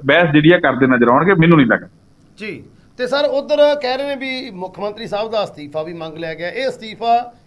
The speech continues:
Speaker 2: ਕਿੰਨਾ ਕਾਰਨਾਂ ਦੀ ਵਜ੍ਹਾ ਦੇ ਤੌਰ ਤੇ, ਤੇ ਕਿੰਨਾ ਦੇ ਵੱਲੋਂ ਇਹ ਅਸਤੀਫਾ ਮੰਗਿਆ ਗਿਆ? ਕੀ ਮੁੱਖ ਮੰਤਰੀ ਸਾਹਿਬ ਹੁਣ ਇਹ ਅਸਤੀਫਾ ਦੇਣਗੇ?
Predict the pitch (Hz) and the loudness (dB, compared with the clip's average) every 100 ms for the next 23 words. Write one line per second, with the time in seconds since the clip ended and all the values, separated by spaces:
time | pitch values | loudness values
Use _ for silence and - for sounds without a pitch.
0 | _ 269 277 285 - 180 165 175 185 202 | _ -10 -6 -6 -4 -4 -4 -4 -10 -8
1 | 165 185 196 190 190 170 - 185 202 - | -6 -4 -4 -6 -8 -10 -10 -14 -14 -20
2 | _ - 269 285 285 302 277 233 226 240 | _ -14 -10 -8 -2 0 0 -4 -4 -4
3 | 247 233 196 208 180 165 156 156 156 220 | -6 -8 -6 -6 -6 -8 -8 -10 -12 -14
4 | 190 - 190 185 175 196 202 190 196 - | -14 -12 -14 -14 -8 -6 -4 -4 -6 -12
5 | _ _ - 180 202 214 - 175 170 175 | _ _ -10 -8 -6 -6 -10 -10 -8 -8
6 | 208 240 | -10 -12